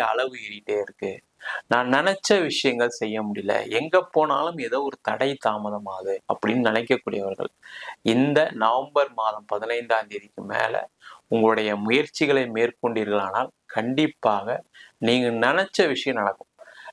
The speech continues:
நீங்க நினைச்ச விஷயம் நடக்கும்போது என்ன ஆகும் கேட்டீங்கன்னா, முதல்ல வரவேண்டிய இடத்துல இருக்கக்கூடிய பண வரவுகள்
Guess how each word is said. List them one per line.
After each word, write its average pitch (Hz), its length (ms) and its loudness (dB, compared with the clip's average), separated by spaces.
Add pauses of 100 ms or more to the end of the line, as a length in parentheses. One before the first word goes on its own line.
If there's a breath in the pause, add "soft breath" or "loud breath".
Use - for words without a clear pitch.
(100)
நீங்க 147 160 4 (120)
நினைச்ச 196 420 4
விஷயம் 165 300 0
நடக்கும்போது 147 560 2
என்ன 135 140 0
ஆகும் 127 140 -4
கேட்டீங்கன்னா, 120 320 -6 (240)
முதல்ல 131 440 2 (880)
வரவேண்டிய 180 840 4
இடத்துல 135 380 2
இருக்கக்கூடிய 110 520 -4 (300)
பண 160 280 4 (140)
வரவுகள் 120 540 2